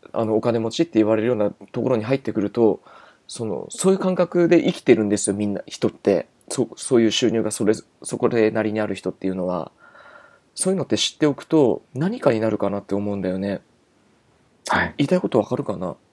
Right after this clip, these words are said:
Speaker 2: はい。
Speaker 1: うん。なんか、感覚が違うんだよ。で、これね、あのー、収入が例えば年間で三百万とかって人は、その常識、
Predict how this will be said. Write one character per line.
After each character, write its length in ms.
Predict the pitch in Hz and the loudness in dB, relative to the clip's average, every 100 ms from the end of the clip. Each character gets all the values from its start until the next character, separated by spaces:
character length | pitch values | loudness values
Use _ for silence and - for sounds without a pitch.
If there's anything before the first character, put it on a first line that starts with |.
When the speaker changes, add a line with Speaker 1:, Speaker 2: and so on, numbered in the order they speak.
| - | 2
Speaker 2:
は 160 | 110 | 8
い。 120 | 110 110 - | 8 6 -8
Speaker 1:
う 100 | 127 | -4
ん。 240 | 117 98 - _ | -2 -4 -10 _
な 100 | 127 | -8
ん 60 | 143 | -6
か、 200 | 117 90 _ _ _ _ _ - | -6 -10 _ _ _ _ _ -6
感 220 | 156 170 | -4 0
覚 260 | 175 - | 0 2
が 20 | 170 | 0
違 60 | 160 | 2
う 80 | 131 | 0
ん 20 | |
だ 80 | 95 | 2
よ。 60 | |
で、 100 | 131 | 0
こ 120 | - | 2
れ 60 | 143 | 2
ね、 260 | 139 104 - _ - - - _ _ | 2 -2 -6 _ -20 -20 -20 _ _
あ 180 | - 110 | -6 -4
の 880 | 104 101 98 87 90 67 62 58 50 _ _ _ _ _ _ _ _ _ _ _ - | -4 -6 -6 -6 -6 -8 -10 -12 -16 _ _ _ _ _ _ _ _ _ _ _ -20
ー、 80 | - _ _ _ _ _ _ _ _ _ - | -20 _ _ _ _ _ _ _ _ _ -6
収 240 | - 190 | -2 2
入 100 | 185 | 4
が 80 | 185 | 4
例 120 | 180 165 | 2 0
え 60 | |
ば 80 | 131 | 0
年 280 | 113 143 151 | 0 0 0
間 220 | 156 147 | 0 0
で 60 | 143 | -2
三 220 | 151 151 | -4 -2
百 200 | 151 160 | -4 -2
万 140 | 165 | -2
と 80 | 151 | 0
か 80 | 107 | -2
っ 20 | |
て 100 | 104 | -4
人 100 | 101 | -6
は、 40 | 110 | -6
そ 200 | - 170 | -4 -2
の 220 | 190 180 | -2 -2
常 220 | - 170 | 0 0
識、 480 | 160 - 151 151 - | 0 -4 -2 0 -2